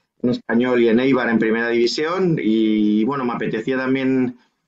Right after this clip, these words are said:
poder entrenar un año fuera, empezar una buena, una campaña desde inicio y me apetecía probar, eh, cosas, cosas nuevas, ligas nuevas, eh, proyectos nuevos y apareció la oportunidad de poder ir a Japón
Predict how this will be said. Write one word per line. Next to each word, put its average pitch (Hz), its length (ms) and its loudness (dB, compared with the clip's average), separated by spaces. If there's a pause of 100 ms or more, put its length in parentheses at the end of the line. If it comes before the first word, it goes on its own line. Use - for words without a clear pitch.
(200)
poder 127 240 -2
entrenar 131 640 -2
un 127 140 0
año 127 500 0
fuera, 160 320 -4
empezar 117 380 -4
una 117 160 0
buena, 117 800 -2 (420)
una 131 220 -2
campaña 123 420 0
desde 117 240 0
inicio 131 640 0
y 113 240 4
me 113 80 0
apetecía 110 560 -2
probar, 120 460 -2 (340)
eh, 107 340 0
cosas, 120 720 -6 (540)
cosas 139 300 0
nuevas, 147 380 2
ligas 131 300 2
nuevas, 156 720 -2
eh, 113 140 2
proyectos 131 480 0
nuevos 156 460 -2
y 113 300 2
apareció 110 580 -4
la 135 100 -2
oportunidad 120 520 -2
de 113 100 0
poder 110 320 0
ir 110 100 0
a 107 80 -4
Japón 160 500 -4